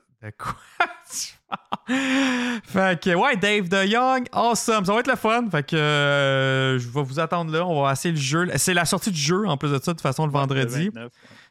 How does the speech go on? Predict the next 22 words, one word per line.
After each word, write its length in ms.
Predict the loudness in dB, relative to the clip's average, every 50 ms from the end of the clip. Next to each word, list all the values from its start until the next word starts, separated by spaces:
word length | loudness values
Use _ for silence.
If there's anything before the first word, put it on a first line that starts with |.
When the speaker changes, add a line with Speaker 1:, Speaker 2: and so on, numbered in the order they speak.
| _ _
Speaker 1:
Fait 200 | -4 -4 -4 -2
que 120 | -2 0 2 2
on... 840 | 2 2 2 2 2 2 2 2 2 2 2 0 2 2 0 0 2
ça 80 | 2 0
va 60 | 0
être 80 | 0 0 0
nice. 120 | 0 0 0
Ça 60 | 0
va 60 | 0
être 60 | 2 2
un 100 | 0 0
gros 280 | 0 -2 0 0 0 0
douze 320 | 2 2 0 2 2 2
heures, 240 | 2 2 2 2 2
neuf 220 | 2 0 0 0 0
à 100 | 0 0
neuf, 420 | 0 0 0 0 0 -2 -2 -2
euh, 140 | 0 0 0 0
gaming, 600 | 0 -2 0 0 0 0 0 0 0 0 0 0
euh, 100 | 0 0
du 100 | -2 -2 -4
jeu. 260 | -4 -2 0 -2 -2